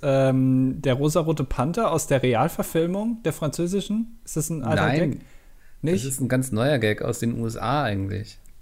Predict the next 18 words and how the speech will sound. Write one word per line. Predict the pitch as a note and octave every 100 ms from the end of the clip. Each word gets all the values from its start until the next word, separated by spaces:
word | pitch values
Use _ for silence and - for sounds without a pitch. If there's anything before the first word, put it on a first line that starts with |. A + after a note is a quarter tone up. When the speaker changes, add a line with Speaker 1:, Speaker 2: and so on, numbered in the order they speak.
| - - -
Speaker 1:
Haben | F3 G#3
Sie | B3
eingekauft | D4+ E4+ - F#3+ -
aus | G#3+
den | A3
U | A#3
S | G#3+
A | A#3
einen | F3+ F3
neuen | A3+
Gag? | G3 D3+ - - - - - - -
Speaker 2:
N-, | A#2+ B2+ A#2+
nein, | B2 D3 G#3 C#3+
den | A#2+ B2+
habe | B2+ C#3 E3+
ich |
jetzt | E3 D3+
auf, | D#3+ C3+